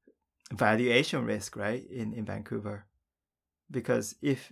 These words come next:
yeah, because, because the property price is not backed by the cash flow, uh, generation capacity. So do you think it's overinflated?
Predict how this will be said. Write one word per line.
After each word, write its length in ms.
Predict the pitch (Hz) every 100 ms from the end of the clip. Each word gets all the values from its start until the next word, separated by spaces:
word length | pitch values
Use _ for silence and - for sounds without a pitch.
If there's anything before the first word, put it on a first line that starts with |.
| -
yeah, 300 | - 151 110
because, 360 | 113 123 123 113
because 360 | 117 120 123 120
the 60 |
property 380 | 113 123 120 117
price 300 | 110 120 123
is 100 | 110
not 180 | 117 -
backed 280 | 104 107 -
by 300 | 107 104 101 - - -
the 100 | -
cash 280 | 113 107
flow, 260 | - 113 110 - 120
uh, 60 |
generation 540 | 110 113 110 110 107 113
capacity. 540 | 110 98 101 - 107
So 280 | - 120 110 - -
do 80 | -
you 60 | 220
think 200 | 285 277
it's 160 | -
overinflated? 1040 | - 143 131 131 120 110 110 107 - 104